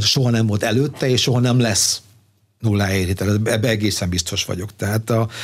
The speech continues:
Széchenyi kártya mindig is nagyon olcsó volt, de, de ott is a nulla és a két százalék között mozogtunk, most meg teliben nullák vagyunk, vagy nulla egész egyek, vagy nulla egész öt a legmagasabb tíz évre, fixen.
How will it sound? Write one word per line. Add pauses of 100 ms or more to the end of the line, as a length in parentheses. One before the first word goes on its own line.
Széchenyi
kártya
mindig
is
nagyon
olcsó
volt,
de, (460)
de
ott
is
a
nulla
és
a
két
százalék
között
mozogtunk,
most
meg
teliben
nullák
vagyunk,
vagy
nulla
egész
egyek,
vagy
nulla
egész
öt
a
legmagasabb (140)
tíz
évre, (260)
fixen.